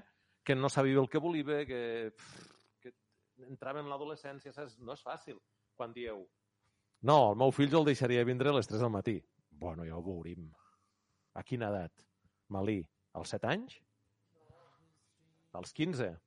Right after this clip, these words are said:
Als quinze potser sí, però llavors patirís. Imagina't que tens un fill i que va, pf, amb la gent més estripada i tal, i penses, i a més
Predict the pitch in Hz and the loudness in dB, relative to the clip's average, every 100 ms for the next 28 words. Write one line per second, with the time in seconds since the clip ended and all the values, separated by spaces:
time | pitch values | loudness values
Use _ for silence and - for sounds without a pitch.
0 | _ _ _ - - - 101 98 107 - | _ _ _ -20 -20 -20 -18 -12 -12 -10
1 | 123 - 113 127 107 113 107 113 - 151 | -10 -8 -10 -8 0 2 4 0 6 8
2 | 139 127 175 127 110 143 185 165 170 175 | 10 10 8 8 6 8 8 6 6 6
3 | 180 - - - - - _ 147 139 147 | 6 -2 -16 -20 -20 -20 _ 2 6 6
4 | 151 - 170 190 170 143 147 147 165 185 | 4 8 8 8 4 4 6 8 8 6
5 | - - - 123 131 127 147 160 147 147 | 0 -10 -20 -16 -6 -2 -2 -2 -4 -6
6 | - 139 135 143 143 139 175 180 139 135 | -4 -2 2 2 2 2 0 0 -2 -4
7 | 120 107 120 113 156 - | -8 -4 -2 -2 -4 -6